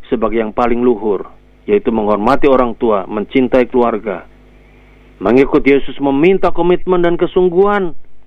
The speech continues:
jiwa, raga, hati, melebihi segala komitmen dan kesungguhan yang sedang kita jalani selama ini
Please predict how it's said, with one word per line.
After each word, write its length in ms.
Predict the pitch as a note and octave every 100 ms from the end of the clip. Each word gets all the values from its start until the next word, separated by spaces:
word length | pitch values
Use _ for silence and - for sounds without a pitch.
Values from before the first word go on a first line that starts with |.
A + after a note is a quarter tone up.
| -
jiwa, 240 | D3 D#3
raga, 480 | D#3 D#3 D3+ D3+ A2+
hati, 560 | C#3+ E3 - F3+ D3+ - - _ _ _ _
melebihi 560 | B2 D3 C#3+ C#3+ D#3 -
segala 320 | C3+ C#3+ C#3+
komitmen 560 | C#3 C#3 C3+ C#3 C3+ B2
dan 160 | B2+
kesungguhan 640 | A#2+ - C3 A#2 B2+ A#2+ B2
yang 160 | A2+ - - - - - -
sedang 240 | A2 A2+
kita 240 | A#2+ A2+ G#2+
jalani 320 | G#2+ G#2 C3+ C#3+
selama 240 | C3 B2+ B2 B2+
ini 240 | C3+